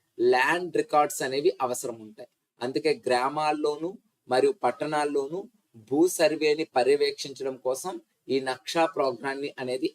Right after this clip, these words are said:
ఏర్పాటు చేయడం జరిగింది. మరి నక్షా అంటే ఏంటి అనేది ఎగ్జామ్లో మీకు క్వశ్చన్ అడగొచ్చు.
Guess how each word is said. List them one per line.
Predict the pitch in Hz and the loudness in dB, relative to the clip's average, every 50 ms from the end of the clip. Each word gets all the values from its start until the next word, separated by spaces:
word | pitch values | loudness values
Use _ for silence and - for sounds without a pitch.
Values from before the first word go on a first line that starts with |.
| - 123 | -4 -4
ఏర్పాటు | 123 123 - - 127 127 - - | -4 -4 -2 -2 -2 -2 0 -2
చేయడం | 127 110 117 139 165 | -2 0 -2 -2 -2
జరిగింది. | - 135 107 107 - - _ _ _ _ _ _ _ _ _ | -2 -2 -4 -4 -8 -18 _ _ _ _ _ _ _ _ _
మరి | 139 147 147 147 | -4 -4 -2 -2
నక్షా | 147 143 - - - - 190 190 - - - | -4 -4 -4 -6 -4 -2 0 0 0 0 -2
అంటే | 147 147 127 - 160 | -4 -4 0 0 2
ఏంటి | 151 139 139 139 131 120 151 | 4 4 4 4 4 2 0
అనేది | 147 143 143 139 156 - 127 | 0 0 0 0 0 2 2
ఎగ్జామ్లో | 127 123 - 139 143 143 143 143 | 0 0 2 0 0 0 0 -2
మీకు | 147 135 - - | -2 -4 -2 0
క్వశ్చన్ | - 135 127 - 160 139 | 0 0 0 0 -2 -2
అడగొచ్చు. | 120 123 127 151 139 - _ - - | 0 4 4 4 4 4 _ -8 -20